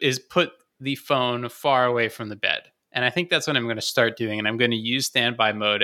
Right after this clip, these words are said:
as the carrot to get me to do that. Because if I have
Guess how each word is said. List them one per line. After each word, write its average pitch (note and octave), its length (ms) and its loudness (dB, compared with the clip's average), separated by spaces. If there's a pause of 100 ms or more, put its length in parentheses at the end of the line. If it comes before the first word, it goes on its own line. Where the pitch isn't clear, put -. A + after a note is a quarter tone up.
as G#2+ 500 0 (420)
the A2+ 200 -8
carrot A#2 560 -2 (580)
to C3+ 120 0
get B2 200 -2
me A#2+ 140 -2
to A#2+ 120 -8
do A#2+ 180 -4
that. C3+ 280 0
Because C3 380 -2
if C3+ 140 -2
I D3 80 2
have E3 560 0